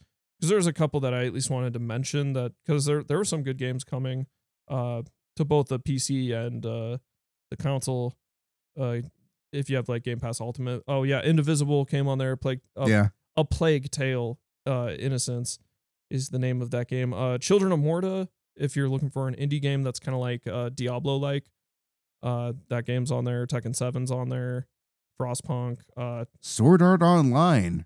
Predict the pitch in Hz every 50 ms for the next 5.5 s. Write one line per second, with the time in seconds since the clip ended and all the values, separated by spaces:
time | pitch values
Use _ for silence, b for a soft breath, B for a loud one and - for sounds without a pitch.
0 | _ - 143 143 139 135 135 127 120 123 123 - 139 131 127 127 - 123 123 123
1 | 123 123 - 139 135 131 127 127 127 127 127 127 127 127 127 127 123 - - 131
2 | 131 127 123 135 127 123 - - 127 127 127 127 127 127 127 123 127 127 123 127
3 | 127 131 131 - 147 143 139 147 165 165 170 170 165 160 151 135 143 160 - 170
4 | 165 139 127 123 123 127 143 165 190 185 - - - - 156 143 135 135 143 -
5 | - - - 143 147 143 131 117 110 104